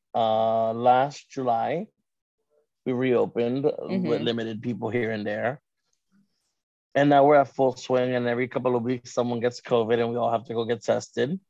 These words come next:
Speaker 2: Uh-huh.
Speaker 1: um, or, or, you know, enter at your own risk. <laughs>
Speaker 2: Yep.
Speaker 1: I'm just like, I, I'm vaccinated and I'm boosted. I'm like, "It's not gonna take me down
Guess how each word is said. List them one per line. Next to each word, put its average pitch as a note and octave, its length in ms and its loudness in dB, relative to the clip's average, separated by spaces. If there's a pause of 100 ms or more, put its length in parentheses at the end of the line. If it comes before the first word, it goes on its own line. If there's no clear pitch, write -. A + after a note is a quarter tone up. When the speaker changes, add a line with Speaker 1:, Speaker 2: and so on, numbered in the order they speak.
(160)
Speaker 2:
Uh-huh. A#2 520 2
Speaker 1:
um, A#2+ 180 -8 (380)
or, A#2 340 4
or, G#2+ 500 -2
you A#2+ 80 -4
know, G#2 360 -8 (360)
enter B2 260 0
at A#2 140 0
your A#2+ 100 0
own A#2 200 -4
risk. A2+ 400 -4 (280)
<laughs> - 120 -4 (1200)
Speaker 2:
Yep. D3+ 240 2 (220)
Speaker 1:
I'm E3 80 -4
just E3+ 160 -2
like, D#3+ 400 2
I, G2+ 240 0
I'm E3 100 0
vaccinated D3+ 540 -2
and C3 160 -8
I'm C#3 160 -2
boosted. B2 480 -2
I'm A#2+ 200 -2
like, A#2+ 440 -4 (260)
"It's - 280 -8
not C3 180 0
gonna B2+ 160 -2
take B2 180 -2
me A#2+ 120 -2
down A2+ 680 -4